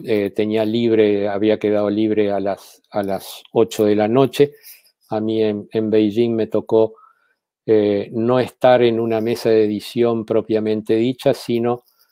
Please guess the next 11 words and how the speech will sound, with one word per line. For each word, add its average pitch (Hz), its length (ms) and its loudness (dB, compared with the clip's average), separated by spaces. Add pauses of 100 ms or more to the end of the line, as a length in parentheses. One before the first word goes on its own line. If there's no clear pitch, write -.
(180)
representar 107 760 0
a 104 80 2
la 104 120 0
A 104 40 2
F 101 240 -2
P 110 380 4 (100)
en 98 220 -4
el 92 180 -6
Comité 98 380 -6
Olímpico 104 400 -4
Internacional, 101 840 -2